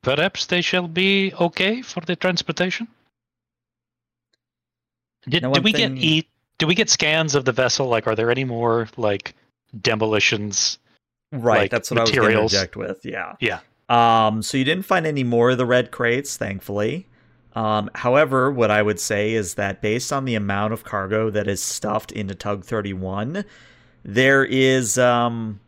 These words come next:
Speaker 2: let, let me put it this way. In order to get all the crates off Tug thirty-one onto the Aristotle, some of you are going to have to sacrifice not only hall space, but quarter space as well. There's just that many crates.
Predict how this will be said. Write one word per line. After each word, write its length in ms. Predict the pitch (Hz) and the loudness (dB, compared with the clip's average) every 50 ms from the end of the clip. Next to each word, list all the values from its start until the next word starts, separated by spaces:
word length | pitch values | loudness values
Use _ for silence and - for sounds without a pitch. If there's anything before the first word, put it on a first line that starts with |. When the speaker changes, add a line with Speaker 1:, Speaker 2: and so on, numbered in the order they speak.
| _ _ _ - - _ _ _ _ _ _ _ _ _ _ _ _ _ _ _ _ _ _ _ _ _ | _ _ _ -20 -20 _ _ _ _ _ _ _ _ _ _ _ _ _ _ _ _ _ _ _ _ _
Speaker 2:
let, 240 | - 143 151 151 - | 0 0 0 0 0
let 100 | 156 170 | -2 -2
me 80 | 170 151 | 0 0
put 140 | - 175 147 | 0 0 2
it 40 | |
this 200 | 135 131 - - | 2 0 0 0
way. 120 | 123 104 107 | 0 0 0
In 80 | 107 | 2
order 200 | 120 135 165 190 | 2 0 0 0
to 60 | 180 156 | 0 0
get 180 | 139 127 117 | 2 2 0
all 520 | - - 104 104 110 113 120 127 131 131 131 | 0 0 0 2 4 4 4 6 4 4 2
the 100 | 127 120 | 0 -4
crates 380 | - - 123 117 120 117 - - | -2 0 0 0 0 0 0 0
off 160 | 113 113 - | -2 -2 -2
Tug 280 | - - 113 113 107 - | -4 -4 -4 -4 -4 -4
thirty-one 600 | - 123 117 110 113 101 107 110 110 113 113 117 117 - - | -4 -4 -2 -2 -4 -4 -4 -2 0 0 -2 -2 -4 -6 -8
onto 360 | 104 98 101 104 104 - 117 | -6 -6 -6 -6 -6 -6 -6
the 200 | 104 110 - - | -6 -4 -2 0
Aristotle, 840 | 107 107 107 104 - - 113 98 101 104 113 123 135 147 147 - - _ _ _ _ _ _ _ _ | 0 0 -2 -4 -4 -4 -4 -2 -2 0 0 0 0 0 -2 -6 -12 _ _ _ _ _ _ _ _
some 380 | - - - - - 143 151 165 | -10 -6 -4 0 0 0 2 2
of 140 | 175 151 139 | 0 0 0
you 200 | 143 135 139 135 | 0 2 4 4
are 80 | 131 120 | 4 2
going 240 | 107 123 123 120 117 | 2 0 0 0 0
to 80 | 117 | -2
have 240 | 107 110 110 110 - | -2 0 -2 -2 -2
to 180 | - 120 110 98 | -2 -2 -2 -2
sacrifice 840 | - - 113 104 104 - - 104 - - 110 107 107 104 - - - _ - | -2 -2 -2 -2 -2 -2 -6 -8 -6 -4 -2 -2 -2 -2 -4 -6 -10 _ -12
not 340 | 107 107 113 117 113 117 123 | -8 -4 0 0 0 2 0
only 340 | 131 127 123 113 107 104 | 0 -2 -2 -2 -4 -4
hall 340 | 101 - - 135 185 196 123 | -6 -8 -10 -10 -6 -6 -6
space, 600 | - - - 139 151 175 180 185 - - - - - - | -6 -4 -2 0 0 0 0 -2 -4 -6 -8 -10 -12 -8
but 280 | 110 104 117 113 - | -2 -2 -2 -2 -2
quarter 420 | - - - 147 147 147 139 131 117 | -6 -8 0 2 2 4 4 2 0
space 400 | 104 - - 120 110 104 - - | -2 -4 -4 -4 -4 -2 -4 -6
as 140 | 110 98 95 | -8 -8 -4
well. 440 | 98 107 104 101 101 95 95 90 - - - _ _ - | -2 0 0 0 0 -2 -6 -8 -12 -16 -20 _ _ -2
There's 200 | 113 110 104 - | -2 -2 -2 -2
just 280 | - 117 107 - - - - 95 95 90 | -6 -6 -6 -6 -8 -10 -14 -14 -8 -2
that 340 | 113 107 104 110 104 - - | 0 2 2 2 0 -2 -4
many 300 | 101 95 95 92 92 87 | -8 -10 -8 -8 -10 -10
crates. 600 | - - - 95 95 101 - - - - - - | -12 -14 -14 -12 -12 -14 -16 -14 -12 -12 -12 -12